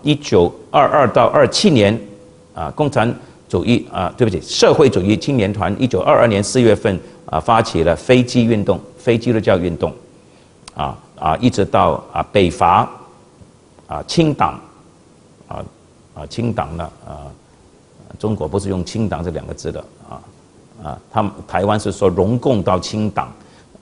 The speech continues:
啊，这个共产党是说国共合作，或者第一次，啊，第一次什么 United Front 联合阵线，然后失败，啊，一九二七年四月十二号，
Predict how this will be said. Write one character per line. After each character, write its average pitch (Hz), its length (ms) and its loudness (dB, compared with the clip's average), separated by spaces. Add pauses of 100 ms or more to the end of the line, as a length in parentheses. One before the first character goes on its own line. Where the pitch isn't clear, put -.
啊， 76 240 -6 (920)
这 85 120 -10
个 82 180 -6 (840)
共 120 160 -2
产 85 220 -6
党 76 180 -12
是 98 140 -10
说 87 480 -2 (140)
国 95 200 0
共 123 240 0
合 92 240 -4
作， - 200 2
或 101 100 -4
者 - 60 -4
第 131 160 -4
一 151 80 2
次， - 200 -2 (500)
啊， 71 460 -8 (460)
第 113 100 -4
一 117 60 0
次 113 180 -6
什 80 140 -8
么 80 160 -8 (560)
United 101 360 -2
Front - 440 -6 (460)
联 90 180 0
合 110 100 0
阵 98 240 0
线， 90 300 0
然 - 100 -10
后 92 60 -6
失 - 160 -2
败， - 260 2 (760)
啊， 71 280 -4
一 117 120 0
九 78 280 -2
二 117 120 4
七 - 180 -4
年 90 120 -2
四 110 220 -4
月 101 200 2
十 - 120 -6
二 87 160 2
号， 78 240 -2